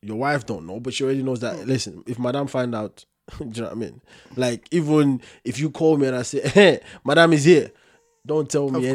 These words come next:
Speaker 2: course.
Speaker 1: longer
Speaker 2: Yeah.
Speaker 1: because you already
Speaker 2: Yeah.
Speaker 1: know what, you already know what it, what it is. Now, your madam cheats on you.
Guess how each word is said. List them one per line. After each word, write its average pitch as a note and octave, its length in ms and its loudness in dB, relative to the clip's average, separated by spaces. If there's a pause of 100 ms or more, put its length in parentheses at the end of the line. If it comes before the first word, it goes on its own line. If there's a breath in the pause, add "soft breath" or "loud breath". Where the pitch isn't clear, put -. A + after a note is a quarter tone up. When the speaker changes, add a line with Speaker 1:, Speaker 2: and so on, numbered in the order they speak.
(100)
Speaker 2:
course. A#2+ 140 -4
Speaker 1:
longer E3 240 -2
Speaker 2:
Yeah. C4 80 6
Speaker 1:
because B2+ 240 -2
you C#3+ 80 2
already D#3 160 8
Speaker 2:
Yeah. C#4 60 4
Speaker 1:
know C3+ 60 0
what, C3 200 -2
you E3 100 6
already F#3 160 8
know D#3+ 120 4
what B2 200 -2
it, - 160 -20
what A#2+ 240 2
it C#2 60 -8
is. F#2+ 340 -10 (560 soft breath)
Now, E3 260 0
your B2 280 -4
madam C#3 640 0
cheats - 420 -4
on D2+ 140 -10
you. G1+ 200 -20